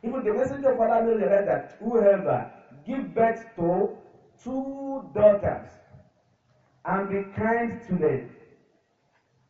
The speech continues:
and manage them, give them education, in quotes and unquotes. When I mean education, education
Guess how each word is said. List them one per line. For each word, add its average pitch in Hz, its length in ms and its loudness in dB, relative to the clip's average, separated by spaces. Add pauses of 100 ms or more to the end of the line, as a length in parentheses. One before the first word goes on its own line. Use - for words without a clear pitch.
(540)
and 202 340 -4
manage 254 440 -2 (120)
them, 143 420 -2 (1500)
give 277 220 -6
them 226 340 0 (1040)
education, 165 920 -4 (1080)
in 165 300 -4
quotes 214 440 0
and 165 120 -6
unquotes. 156 680 -6
When 131 100 -12
I 139 80 -8
mean 180 180 -6
education, 151 680 -6 (420)
education 233 680 -4